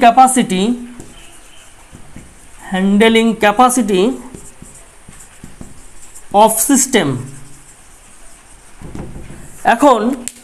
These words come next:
সিস্টেমে যে সিস্টেমটা যত রেটিং করা আছে, যেহেতু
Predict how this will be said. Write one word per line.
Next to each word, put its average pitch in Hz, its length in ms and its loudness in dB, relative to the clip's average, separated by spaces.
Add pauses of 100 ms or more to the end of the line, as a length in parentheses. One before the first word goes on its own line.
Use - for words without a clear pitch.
(1080)
সিস্টেমে 285 500 4 (520)
যে 269 80 6 (120)
সিস্টেমটা 285 440 2 (120)
যত 240 160 4 (120)
রেটিং 269 220 6 (120)
করা 262 160 4 (100)
আছে, 202 200 2 (400)
যেহেতু 285 300 4